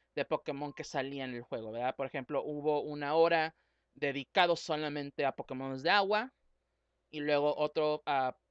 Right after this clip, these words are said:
Pokémones que se utilizan mucho en batalla, ya se hace en, en incursiones o en lo que es el P V P,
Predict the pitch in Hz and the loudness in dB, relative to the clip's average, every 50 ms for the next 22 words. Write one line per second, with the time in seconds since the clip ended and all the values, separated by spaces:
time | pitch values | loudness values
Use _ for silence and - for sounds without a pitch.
0 | _ _ _ _ - 143 - - 143 135 139 139 143 147 147 143 - - - - | _ _ _ _ -6 -4 -4 -4 -4 -4 -4 -4 -4 -4 -4 -6 -8 -12 -14 -10
1 | - 147 135 127 - - 139 - 143 143 139 147 147 147 147 143 - 156 135 131 | -8 -8 -8 -6 -8 -10 -8 -6 -6 -6 -4 -4 -4 -4 -6 -6 -8 -6 -4 -4
2 | 131 - 170 160 170 170 147 160 156 151 143 139 131 - - 143 135 - - 156 | 0 2 4 4 4 4 2 0 -2 0 0 -2 -2 -2 0 -2 -2 0 -2 -2
3 | 139 135 131 127 127 - - 127 123 120 120 120 120 120 120 120 120 120 113 - | -2 -2 -2 -2 -4 -4 -4 -6 -6 -6 -8 -8 -8 -10 -10 -10 -10 -12 -12 -12
4 | 113 120 120 123 123 120 - 139 131 135 - 180 165 160 160 156 151 147 147 - | -12 -12 -10 -10 -12 -10 -10 -10 -10 -10 -8 -8 -6 -6 -6 -6 -6 -6 -6 -6
5 | - 143 131 120 120 123 120 - - 120 - - 135 131 - 147 127 127 127 - | -6 -6 -6 -6 -6 -8 -8 -8 -8 -8 -6 -6 -6 -4 -2 -2 -2 -2 -2 -2
6 | - 180 180 170 180 | 0 0 0 0 -2